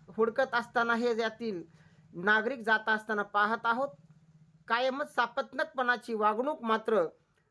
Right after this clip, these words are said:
सिद्धार्थनगराला होत आहे. रस्ते झाल्यानंतर संपूर्ण वस्ती पूर्ण खड्ड्यात गेली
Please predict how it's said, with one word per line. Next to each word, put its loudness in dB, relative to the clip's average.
सिद्धार्थनगराला 0
होत 2
आहे. 0
रस्ते 4
झाल्यानंतर 2
संपूर्ण 0
वस्ती 2
पूर्ण 2
खड्ड्यात 2
गेली 2